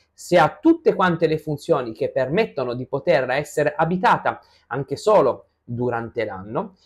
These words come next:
dovrà andare a pagare la tassa raccolta rifiuti.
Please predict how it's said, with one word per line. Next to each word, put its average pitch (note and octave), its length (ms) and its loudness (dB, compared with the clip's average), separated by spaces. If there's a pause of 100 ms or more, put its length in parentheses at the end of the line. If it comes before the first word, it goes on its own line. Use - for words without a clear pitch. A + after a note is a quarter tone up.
(240)
dovrà A#3+ 440 4
andare D3+ 500 2
a G3 100 -2
pagare D#3 580 0 (280)
la C#3+ 380 2 (460)
tassa - 240 -2
raccolta B2 380 -2
rifiuti. A2+ 500 -8